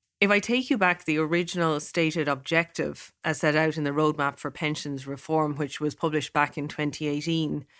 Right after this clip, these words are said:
was that an auto-enrollment system would be operational by twenty twenty-two. And we can only hope that a new government will continue to progress auto-enrollment so as to meet that twenty twenty-two deadline.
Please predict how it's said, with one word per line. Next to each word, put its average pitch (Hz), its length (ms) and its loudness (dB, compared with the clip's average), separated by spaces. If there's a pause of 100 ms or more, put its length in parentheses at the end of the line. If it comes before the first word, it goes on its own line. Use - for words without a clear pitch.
(260)
was 165 220 4
that 156 300 4
an 165 160 6
auto-enrollment 151 800 2
system 151 640 -2
would 156 160 0
be 151 100 4
operational 151 460 0
by 147 140 -2
twenty 151 280 -2
twenty-two. 151 760 -2 (460)
And 170 140 2
we 170 120 6
can 175 120 6
only 175 220 4
hope 160 300 2
that 151 120 2
a 151 80 2
new 160 260 4
government 151 640 0
will 156 180 2
continue 165 560 2
to - 140 -10
progress 170 460 2
auto-enrollment 143 840 0 (340)
so 165 160 4
as 156 180 4
to - 120 -4
meet 151 300 2
that 139 300 0
twenty 151 320 -2
twenty-two 135 680 -4
deadline. 139 560 -4